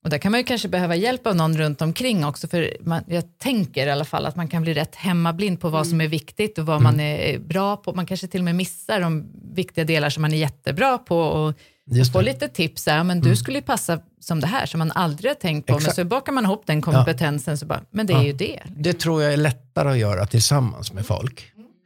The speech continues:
Speaker 3: Eh, samtidigt är det ju så här, om du nu bestämmer dig för, eh, "Nej, jag vill ha ett jobb. Nej, jag vill ha en solresa."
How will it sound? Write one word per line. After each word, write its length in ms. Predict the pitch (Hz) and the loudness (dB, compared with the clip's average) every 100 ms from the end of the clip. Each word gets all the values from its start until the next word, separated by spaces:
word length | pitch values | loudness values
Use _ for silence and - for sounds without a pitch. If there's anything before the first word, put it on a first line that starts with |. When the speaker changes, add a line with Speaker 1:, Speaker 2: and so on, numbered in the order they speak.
| _ _ - | _ _ 0
Speaker 3:
Eh, 560 | 117 117 117 117 113 110 - _ - | 2 4 2 2 0 -4 -10 _ -6
samtidigt 600 | - 131 127 165 165 170 | 0 2 4 2 2 2
är 160 | 123 | 4
det 80 | 117 | 4
ju 80 | 117 | 4
så 120 | 110 | 2
här, 180 | 110 110 | 2 2
om 200 | 117 127 | 4 4
du 300 | 135 156 151 | 4 4 4
nu 160 | 139 127 | 2 4
bestämmer 560 | 123 - 117 110 107 | 2 2 2 2 2
dig 100 | 107 | -2
för, 360 | 101 98 92 92 - 98 | -2 -2 -2 -2 -6 -6
eh, 240 | 104 95 | -4 -4
"Nej, 580 | 92 131 151 143 123 123 | -4 0 2 4 4 4
jag 160 | 135 143 | 6 4
vill 120 | 135 | 4
ha 140 | 123 | 4
ett 80 | 110 | 4
jobb. 380 | 123 143 101 - | 2 0 0 -4
Nej, 320 | 101 113 110 107 | -2 0 -2 0
jag 120 | 113 113 | 0 2
vill 140 | 123 | 2
ha 80 | 123 | 2
en 100 | 104 | 4
solresa." 1000 | - 156 104 107 98 113 143 127 - | 4 4 4 4 4 4 2 0 -4